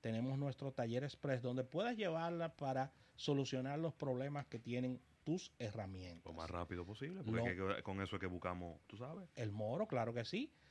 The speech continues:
Speaker 1: Así que ya estamos abiertos para ti. Esto es en la sucursal John F. Kennedy,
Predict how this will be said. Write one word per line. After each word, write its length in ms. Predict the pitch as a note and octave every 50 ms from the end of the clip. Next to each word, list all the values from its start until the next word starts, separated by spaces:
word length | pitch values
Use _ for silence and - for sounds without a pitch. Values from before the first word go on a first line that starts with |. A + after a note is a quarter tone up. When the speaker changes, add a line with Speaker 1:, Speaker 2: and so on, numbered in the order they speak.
| - - -
Speaker 1:
Así 180 | - G#2+ - C3
que 340 | B2+ - D#3+ D3+ C#3+ C3+ A#2+
ya 120 | A2+ B2 C3
estamos 360 | C3 - D#3+ D3+ D#3+ D#3 -
abiertos 360 | D3+ D3 D3+ D#3+ D#3 - D3+
para 320 | - - D3 C#3 C3+ B2+ C3
ti. 220 | - C4 D#4 - -
Esto 260 | - B2 A#2+ - - C#3
es 100 | C3 -
en 100 | C#3 C3+
la 100 | B2+ B2
sucursal 560 | - - C3 - A#2 A2 - - C3 C3+ C3 B2+
John 220 | B2+ C3+ C3 C3+
F. 100 | C3+ - -
Kennedy, 500 | - - D#3+ E3+ F#3 F#3+ F#3+ G#3+ B3 D4+